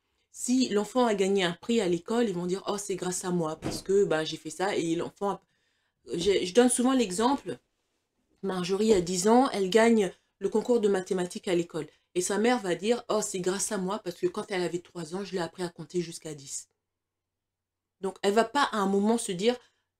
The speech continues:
Si la petite a gagné le concours, c'est peut-être à cause de son intelligence, c'est peut-être parce qu'elle a travaillé pour gagner. » Non, la mère narcissique grandiose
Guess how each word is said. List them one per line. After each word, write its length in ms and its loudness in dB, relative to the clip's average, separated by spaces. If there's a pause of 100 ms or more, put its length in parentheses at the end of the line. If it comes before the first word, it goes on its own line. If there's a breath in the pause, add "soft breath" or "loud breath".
Si 140 -2
la 140 4
petite 380 -4
a 80 0
gagné 320 2
le 120 0
concours, 380 -2
c'est 140 -4
peut-être 400 -2
à 40 -12
cause 200 2
de 80 -4
son 180 -4
intelligence, 640 -2
c'est 160 -8
peut-être 300 2
parce 160 -8
qu'elle 160 -2
a 40 2
travaillé 540 0
pour 180 -6
gagner. » 300 -4
Non, 240 -4 (480)
la 260 4
mère 400 2
narcissique 800 -4
grandiose 640 -2